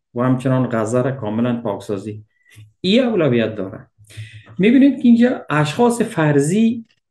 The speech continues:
که رویتر از او صحبت می‌کنن یا ایران رو نشناختن یا موقعیت متغیر امریکا را. موقعیت متغیر یعنی چی؟ امریکا سیاستش سیاست یک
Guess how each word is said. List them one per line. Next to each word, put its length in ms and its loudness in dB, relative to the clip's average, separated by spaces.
که 120 -2
رویتر 380 0
از 120 0
او 60 -2
صحبت 380 -2
می‌کنن 460 -4
یا 360 -4
ایران 360 2
رو 60 -4
نشناختن 760 -4
یا 300 2
موقعیت 720 2
متغیر 1080 2
امریکا 540 -4
را. 100 -16
موقعیت 400 -4
متغیر 460 0
یعنی 440 -2
چی؟ 280 -14
امریکا 540 2
سیاستش 640 -2
سیاست 520 -2
یک 140 -2